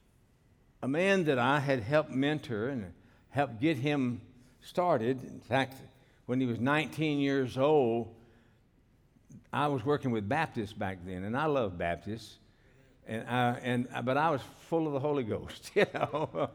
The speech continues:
What do you say? How do you work? I did it for many years. That's where God opened up for me.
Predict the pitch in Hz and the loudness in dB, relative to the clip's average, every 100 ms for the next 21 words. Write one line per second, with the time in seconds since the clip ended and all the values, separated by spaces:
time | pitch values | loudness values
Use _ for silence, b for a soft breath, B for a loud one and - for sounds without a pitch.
0 | B B B - 143 175 151 - 147 117 | B B B -2 2 2 2 4 4 4
1 | 101 101 B B 165 196 196 160 151 147 | 0 -6 B B 2 4 6 4 4 2
2 | 143 B B - 139 139 135 131 180 147 | 0 B B -2 -2 0 0 2 2 0
3 | - 123 113 147 143 151 131 160 170 165 | -2 -2 0 0 0 0 0 0 0 -2
4 | 160 165 175 202 214 233 - 120 101 85 | 2 2 2 -2 -6 -6 -6 -6 -6 -10